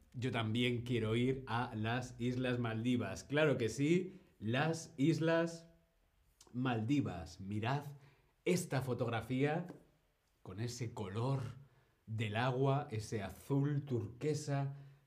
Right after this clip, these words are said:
agua cristalina, las palmeras, mm, el relax, comer bien, pescado, fruta.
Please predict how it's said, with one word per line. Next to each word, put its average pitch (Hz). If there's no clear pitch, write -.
agua 127
cristalina, 135
las 135
palmeras, 135
mm, 107
el 113
relax, 104
comer 113
bien, 113
pescado, 113
fruta. 117